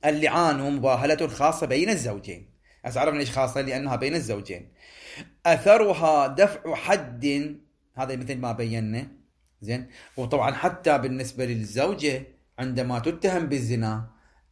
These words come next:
شلون تدفع عن نفسه؟ إذا هذا شا-، إذا حلف أربع مرات، زين، هي راح ت-، بعد أيضًا محصنة على لها، تحبس حبس مؤبد، تجلد، كذا. نقول ترفع عن، عن هذا ال-، القذف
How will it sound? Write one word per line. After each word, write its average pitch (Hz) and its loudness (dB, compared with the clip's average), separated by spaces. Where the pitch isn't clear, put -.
شلون 170 -2
تدفع 214 0
عن 151 -2
نفسه؟ 123 -4
إذا 127 0
هذا 127 0
شا-، 127 -4
إذا 127 2
حلف 131 -2
أربع 117 0
مرات، 123 0
زين، 117 -4
هي 117 -2
راح 107 -2
ت-، - -12
بعد 104 -4
أيضًا 147 0
محصنة 131 -4
على 113 -2
لها، 117 0
تحبس 120 -4
حبس 117 -6
مؤبد، 135 2
تجلد، 151 0
كذا. 156 2
نقول 117 -8
ترفع 123 -6
عن، 113 -8
عن 117 -6
هذا 123 -2
ال-، 110 -8
القذف 131 -4